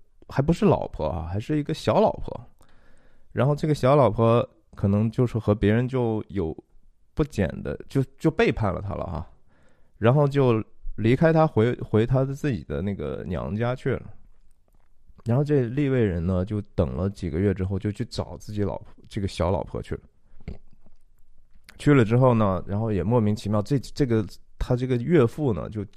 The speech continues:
一直留他，说，“哎，你可别走了，多，多住几天吧。”他说，“哎，我要带他走了。”他说，“哎，你，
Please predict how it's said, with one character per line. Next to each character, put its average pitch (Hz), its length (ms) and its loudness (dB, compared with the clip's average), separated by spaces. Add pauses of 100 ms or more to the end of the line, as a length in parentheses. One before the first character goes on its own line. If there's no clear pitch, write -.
一 156 100 0
直 120 160 -2
留 78 260 -2
他， 95 140 -2
说 92 100 -6
，“哎， 117 220 -2
你 123 140 -4
可 117 120 -4
别 110 220 -2
走 87 200 -6
了， 98 100 -4
多， 123 200 -2
多 131 280 -4
住 135 180 -4
几 92 140 -10
天 107 260 -4
吧。” 98 160 -4 (320)
他 98 160 -6
说 101 160 -4
，“哎， 113 80 0
我 104 140 0
要 107 80 0
带 113 160 0
他 113 120 2
走 73 200 -6
了。” - 100 -8
他 101 60 -10
说 101 100 -6
，“哎， 98 80 -4
你， 104 140 -2